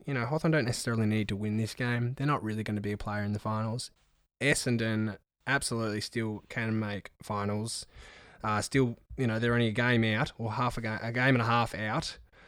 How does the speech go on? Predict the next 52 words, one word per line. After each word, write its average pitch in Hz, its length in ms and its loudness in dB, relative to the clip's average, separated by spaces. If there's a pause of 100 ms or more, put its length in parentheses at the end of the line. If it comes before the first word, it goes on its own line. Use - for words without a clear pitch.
(200)
Um, 110 480 4 (460)
but 120 80 6
I 139 100 8
think 135 160 4
this 143 120 4
is 165 80 2
the 143 80 6
kind 131 180 6
of 113 60 4
game 117 200 8
that 107 120 2
Clarko 117 760 4 (140)
and 113 100 4
the 104 60 2
Hawks 110 340 4
would 110 100 -4
just 131 180 -2
love 101 420 -2
to 101 100 0
win. 95 340 0
They'd 101 140 -2
love, 120 320 2
if 127 80 -2
they 131 100 6
can't 180 240 4
make 143 200 4
finals, 135 480 2
they 127 100 0
wanna 110 160 2
shape - 500 2
the 95 160 -6
eight 92 340 -6
and 113 120 0
they 107 80 2
wanna 104 200 2
put 117 300 -2
other 117 200 0
teams 104 340 0
out 98 160 0
of 98 60 -4
there. 98 180 -2
And 95 140 -4
Essendon's 107 400 -2
would 104 200 -4
be 104 140 -2
one 107 100 0
of 101 60 -2
those 98 260 -2 (500)
teams 110 340 2
that 101 80 -4
they 107 160 0
would 101 180 -2